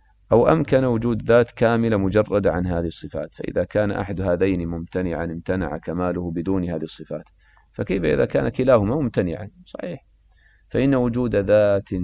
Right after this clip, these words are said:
كاملة بدون هذه الصفات ممتنع، فإنا نعلم بالضرورة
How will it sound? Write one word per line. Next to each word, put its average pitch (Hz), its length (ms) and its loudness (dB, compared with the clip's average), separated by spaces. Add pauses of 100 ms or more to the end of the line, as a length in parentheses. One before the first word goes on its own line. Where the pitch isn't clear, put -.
(100)
كاملة 90 520 0 (1400)
بدون 107 420 2
هذه 104 240 0
الصفات 113 400 -6
ممتنع، 104 440 -2 (540)
فإنا 95 380 -2
نعلم 87 520 -4 (100)
بالضرورة 95 600 -4